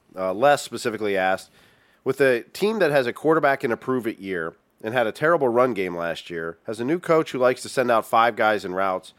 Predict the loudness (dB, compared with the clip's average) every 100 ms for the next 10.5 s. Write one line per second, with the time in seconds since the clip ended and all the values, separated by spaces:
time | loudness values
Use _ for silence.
0 | _ -4 -4 -4 -10 _ -2 0 0 2
1 | 2 0 -4 -2 0 0 0 0 0 -4
2 | -2 2 2 2 -4 -6 -8 -6 -6 -8
3 | -14 -18 _ _ _ -2 0 2 0 0
4 | 0 0 -2 -10 -16 _ _ _ _ _
5 | -4 2 2 2 0 2 2 2 2 4
6 | 4 4 0 0 -2 0 2 2 2 0
7 | 2 2 4 4 0 0 0 0 -2 0
8 | 0 0 -2 -2 -2 -2 -2 -4 -8 -8
9 | -6 -4 -6 -10 -6 -6 -6 -8 -10 -8
10 | -8 -10 -16 -18 -20